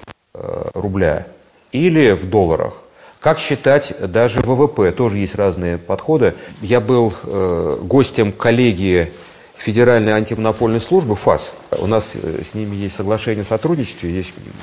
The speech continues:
много интересных задач совместно. Э, и, э, в частности, обсуждался вопрос о, вот в России В В П, э, на уровне ста триллионов рублей. Тридцать триллионов у нас в стране идет через закупки.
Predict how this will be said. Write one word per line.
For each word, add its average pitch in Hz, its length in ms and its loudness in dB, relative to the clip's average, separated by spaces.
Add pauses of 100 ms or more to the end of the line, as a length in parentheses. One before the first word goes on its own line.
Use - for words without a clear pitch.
(120)
много 101 380 0
интересных 87 500 -8
задач 147 300 0
совместно. 101 420 -4 (920)
Э, 98 380 2
и, 110 500 2
э, 95 380 2
в - 80 -10
частности, 139 680 2 (400)
обсуждался 120 580 2
вопрос 117 500 2
о, 110 280 2
вот 104 220 0
в 98 100 -4
России 113 380 2
В 107 120 0
В 107 140 2
П, 139 420 4
э, 78 560 -4
на 101 140 -2
уровне 107 200 -2
ста 104 200 -4
триллионов 95 460 -4 (360)
рублей. 87 420 -8 (540)
Тридцать 165 320 -2
триллионов 143 540 2 (260)
у 98 60 -10
нас 98 180 -4
в - 60 -20
стране 101 440 -2
идет 156 360 -2
через 135 580 -2
закупки. - 640 -4